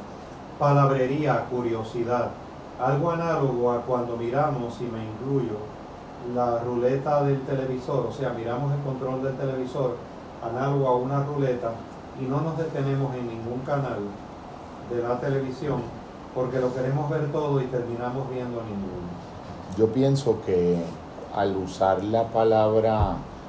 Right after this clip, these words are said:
Speaker 2: externalidad, es bien importante hacer una acotilla, una, un precisionamiento,
Speaker 1: Ujú.
Speaker 2: eh, que yo creo que se,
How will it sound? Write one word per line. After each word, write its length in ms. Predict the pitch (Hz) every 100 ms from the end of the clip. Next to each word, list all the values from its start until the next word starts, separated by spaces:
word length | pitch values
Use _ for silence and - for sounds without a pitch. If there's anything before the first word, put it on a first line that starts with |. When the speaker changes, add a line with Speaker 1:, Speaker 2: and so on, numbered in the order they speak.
| - -
Speaker 2:
externalidad, 1160 | 113 110 - 113 110 107 104 110 110 110 92 85 87 - - - - - -
es 140 | 104 101
bien 200 | 123 127
importante 1000 | 127 127 127 123 - 127 123 104 98 95 - -
hacer 400 | 87 - 92 92 107
una 500 | 110 113 107 98 98
acotilla, 680 | 104 104 98 113 110 95 95 - - - - - - - 92
una, 360 | 101 107 95 90 -
un 100 | 90
precisionamiento, 1080 | 110 107 113 107 113 110 113 117 95 87 -
Speaker 1:
Ujú. 760 | 85 - - - 110 107 123 110 104
Speaker 2:
eh, 360 | 95 90 85 - - -
que 160 | 107 90
yo 180 | 107 107
creo 420 | 131 135 117 101
que 260 | 98 95 90 - - - - - -
se, 560 | - - 113 110 104 101